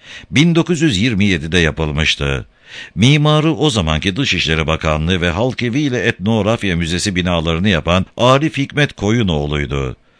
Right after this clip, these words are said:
Duvarları süslemeli, mekanlarının kıvrımları yüksekti. Ama duruşmalara ayrılan yerleri ihtiyaca yetmiyordu. Çoğu küçük birer oda büyüklüğündeydi. Salon denilecek kadar büyük olan iki ağır ceza mahkemesi salonu da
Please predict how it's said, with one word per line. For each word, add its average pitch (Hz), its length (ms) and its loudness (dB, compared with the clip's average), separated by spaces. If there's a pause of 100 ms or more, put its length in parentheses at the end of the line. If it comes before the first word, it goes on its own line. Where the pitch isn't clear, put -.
(360)
Duvarları 151 540 4
süslemeli, 92 680 0
mekanlarının 101 760 2
kıvrımları 85 640 -2
yüksekti. 78 800 -2 (520)
Ama 101 260 2
duruşmalara 85 640 0
ayrılan 78 420 0
yerleri 85 520 0
ihtiyaca 107 580 0
yetmiyordu. 73 920 -2 (500)
Çoğu 185 320 4
küçük 151 340 -4
birer 160 200 2
oda 135 320 2
büyüklüğündeydi. 76 960 0 (420)
Salon 170 460 2
denilecek 87 460 2
kadar 82 360 0
büyük 120 240 2
olan 87 280 0
iki 123 300 -2
ağır 110 300 0
ceza 98 460 0
mahkemesi 90 640 -2
salonu 92 480 0
da 82 180 0